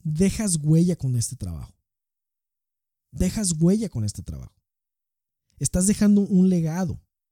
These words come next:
Como te sientes llamado a hacer esto, estás dejando, lo estás haciendo lo mejor posible, estás dejando un impacto en los demás y un ejemplo.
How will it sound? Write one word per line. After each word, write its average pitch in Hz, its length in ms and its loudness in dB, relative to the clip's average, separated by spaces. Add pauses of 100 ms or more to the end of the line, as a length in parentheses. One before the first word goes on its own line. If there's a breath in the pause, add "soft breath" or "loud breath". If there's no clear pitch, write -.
(1300)
Como 170 200 4
te 160 100 2
sientes 220 300 2
llamado 185 380 2
a 202 40 2
hacer 202 200 0
esto, 247 340 -4 (500)
estás 180 300 0
dejando, 202 580 2
lo 170 60 -4
estás 185 220 -2
haciendo 214 260 0
lo 190 80 0
mejor 180 300 -2
posible, 190 580 -2 (340)
estás 180 300 -2
dejando 208 300 2
un 208 60 2
impacto 180 540 2
en 185 60 2
los 170 100 2
demás 147 320 0
y 165 40 2
un 160 60 2
ejemplo. 110 600 -2